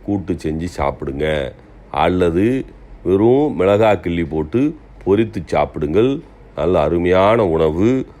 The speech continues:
பார்வைக்கு நல்லது. அஹ், இந்த முடி வளர்றதுக்கு நிறைய சத்துக்கள் இதுல இருக்கிறது. அஹ், காய்ச்சல் வராதுன்னு ஏற்கனவே சொன்னேன் நான் உங்களுக்கு. இந்த நீரிழிவு நோயாளி இருக்காங்க இல்லையா,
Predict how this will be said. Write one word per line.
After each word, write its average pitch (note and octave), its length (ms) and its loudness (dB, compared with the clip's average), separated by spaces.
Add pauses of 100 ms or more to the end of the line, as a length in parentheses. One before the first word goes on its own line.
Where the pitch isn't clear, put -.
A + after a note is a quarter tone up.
(200)
பார்வைக்கு F2 600 0
நல்லது. E2 640 0 (520)
அஹ், D#2+ 240 0
இந்த E2 180 0
முடி C3+ 380 2
வளர்றதுக்கு G#2+ 500 2
நிறைய G2 500 -2
சத்துக்கள் F2+ 420 -4
இதுல D#2 240 0
இருக்கிறது. F2 680 0 (540)
அஹ், E2 320 2
காய்ச்சல் B2+ 500 2
வராதுன்னு F2+ 420 2
ஏற்கனவே E2+ 460 -2
சொன்னேன் E2+ 280 -2
நான் D#2 180 -2
உங்களுக்கு. D2+ 680 -4 (520)
இந்த F2 260 -2 (880)
நீரிழிவு D3 560 4
நோயாளி G2 360 0
இருக்காங்க D#2 340 -6
இல்லையா, E2 440 -2